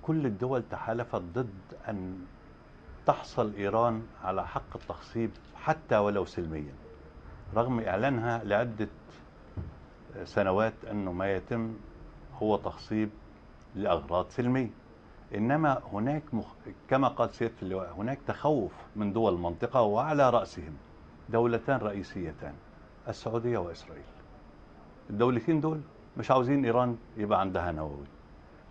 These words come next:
والدولتين دول متخوفين إن النووي اللي في، اللي، اللي هيتعمل والتخصيب اللي هيتعمل في إيران هيكون تخصيب لأغراض عسكرية، على عكس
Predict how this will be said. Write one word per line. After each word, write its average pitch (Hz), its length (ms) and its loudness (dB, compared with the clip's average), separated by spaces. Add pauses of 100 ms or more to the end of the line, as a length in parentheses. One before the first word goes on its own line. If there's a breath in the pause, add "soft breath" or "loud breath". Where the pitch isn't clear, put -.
والدولتين 98 920 2
دول 151 260 6 (100)
متخوفين 113 680 0
إن 117 120 2
النووي 113 500 4
اللي 101 180 0
في، - 100 -8 (100)
اللي، 98 360 -4
اللي 90 220 -4
هيتعمل 104 520 2 (120)
والتخصيب 110 500 -2
اللي 101 140 0
هيتعمل 104 400 0
في 120 120 -4
إيران 135 320 4 (440 loud breath)
هيكون 147 400 0
تخصيب 120 360 -2
لأغراض 107 400 4
عسكرية، 73 460 -6 (480)
على 95 240 2
عكس 139 440 -4